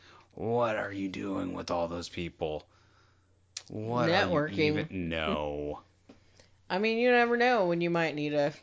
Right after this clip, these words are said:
Speaker 1: I'm gonna go through those
Speaker 2: phone a
Speaker 1: fifty-one
Speaker 2: friend.
Speaker 1: people, and I'm gonna look, and everyone that has over two hundred friends, I'm gonna m-, send them a message. It says, "What has having however many plus friends,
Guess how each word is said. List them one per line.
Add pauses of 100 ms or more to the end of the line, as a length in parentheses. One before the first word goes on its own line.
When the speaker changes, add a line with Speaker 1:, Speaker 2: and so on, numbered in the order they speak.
(520)
Speaker 1:
I'm
gonna
go
through
those
Speaker 2:
phone
a
Speaker 1:
fifty-one
Speaker 2:
friend.
Speaker 1:
people,
and
I'm
gonna
look,
and
everyone
that
has
over
two
hundred
friends, (320)
I'm
gonna (240)
m-,
send
them
a
message. (580)
It
says,
"What
has
having (640)
however
many
plus
friends,